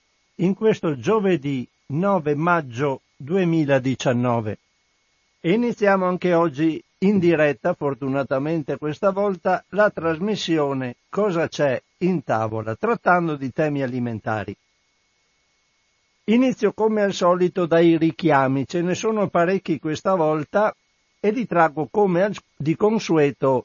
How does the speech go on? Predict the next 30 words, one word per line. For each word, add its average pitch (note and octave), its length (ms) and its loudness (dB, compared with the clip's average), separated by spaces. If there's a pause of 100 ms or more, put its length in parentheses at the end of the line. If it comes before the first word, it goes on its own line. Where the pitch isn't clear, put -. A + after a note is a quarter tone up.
nel F#3 300 0
sito C#3 680 -2
il F3+ 220 -2
fatto E3+ 400 4
alimentare C3+ 800 2
punto E3+ 420 -2
it. A#2 300 -6 (2250)
Primo A#3+ 320 0
richiamo, D#3 720 0
il B3 180 -2
Ministero G3+ 680 2
della D#3+ 300 0
Salute F3 580 0
ha F#3+ 80 2
diffuso F3+ 580 -2
il D#3+ 280 2
richiamo D#3+ 580 0
di C#3+ 180 -2
diversi D#3+ 540 0
prodotti E3 560 0
per D#3 260 0
bambini D3+ 720 2 (180)
a F3 160 2
base F3 460 2
di E3 180 -4
purè E3+ 420 -2
di D#3 120 -4
frutta E3 640 -2 (120)
a F3 160 4
mar-, F#3+ 360 2